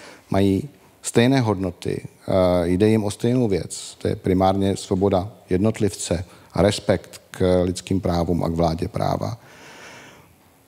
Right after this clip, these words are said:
tak pak by to nakonec nemuselo být možná úplně marné. A všechny ty lidské oběti a ty strašné tragédie, které se dnes na Ukrajině, eh, odehrávají, tak, eh, by snad nebyly úplně,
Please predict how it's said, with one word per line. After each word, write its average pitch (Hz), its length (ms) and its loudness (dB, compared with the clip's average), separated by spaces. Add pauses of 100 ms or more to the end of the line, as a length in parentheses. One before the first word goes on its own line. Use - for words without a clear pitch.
(260)
tak - 180 -4
pak 98 220 0
by 101 100 2
to 120 180 4
nakonec 117 440 0
nemuselo 110 380 2
být 104 140 0
možná 101 320 0
úplně 101 340 0
marné. 85 460 2 (120)
A 85 160 0
všechny 95 360 0
ty - 120 0
lidské 95 360 2
oběti 92 600 2
a 90 60 2
ty 95 140 -6
strašné - 440 0
tragédie, 92 600 2
které 90 340 0
se 95 280 2 (880)
dnes 95 420 2
na 87 80 2
Ukrajině, 92 680 2
eh, 98 60 -8 (1300)
odehrávají, 95 760 2
tak, 90 400 -2
eh, 95 300 4
by 90 280 2
snad 92 460 -2
nebyly 90 380 2
úplně, 87 520 2